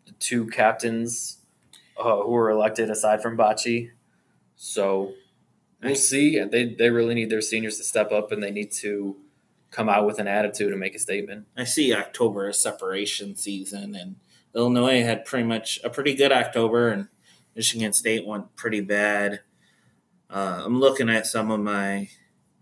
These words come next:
Speaker 2: go-to sites. Um,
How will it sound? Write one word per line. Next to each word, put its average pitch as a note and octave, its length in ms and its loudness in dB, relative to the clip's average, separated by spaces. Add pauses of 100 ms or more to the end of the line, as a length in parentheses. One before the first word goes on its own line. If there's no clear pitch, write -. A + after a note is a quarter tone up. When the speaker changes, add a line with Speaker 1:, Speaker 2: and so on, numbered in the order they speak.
(180)
Speaker 2:
go-to G#2+ 540 0
sites. - 800 2 (440)
Um, F#2 420 -8